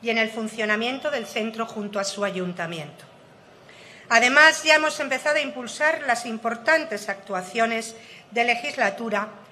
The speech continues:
por ejemplo, con la reactivación del estudio informativo sobre el puente de, eh, la Ría San Martín, que llevan décadas esperando los vecinos de Suances, los pliegos para contratar el estudio informativo de la carretera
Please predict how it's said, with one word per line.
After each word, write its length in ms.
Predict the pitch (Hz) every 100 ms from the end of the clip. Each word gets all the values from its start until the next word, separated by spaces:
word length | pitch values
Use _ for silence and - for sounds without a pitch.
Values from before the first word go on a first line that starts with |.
| -
por 140 | 220 214
ejemplo, 460 | - 226 226 226
con 160 | 226 214
la 100 | 202
reactivación 840 | 202 208 196 - 196 196 233 240
del 140 | 233 208
estudio 320 | - 247 240
informativo 800 | 226 208 202 185 233 226 226 233 - - - - - - - -
sobre 320 | 220 208 202
el 100 | 202
puente 580 | 247 277 277 285 294 294 - - - - - - - - -
de, 380 | 180 220 220 - 214
eh, 140 | 220
la 180 | 208 202
Ría 300 | 214 233 233
San 280 | 233 196 190
Martín, 540 | 190 185 262 262 269
que 100 | 196
llevan 400 | 202 202 196 185
décadas 600 | 262 294 226 170 175 180
esperando 520 | 185 - 196 196 190
los 180 | 180 180
vecinos 440 | 180 196 190 185
de 80 | 185
Suances, 440 | - 196 190 185 190
los 200 | 185 -
pliegos 420 | 254 269 262 262
para 280 | 214 202 202
contratar 440 | 196 190 185 233
el 100 | 233
estudio 360 | 202 - 247 240
informativo 600 | - 202 175 175 277 262
de 120 | 220
la 140 | 185
carretera 640 | - 185 185 202 214 208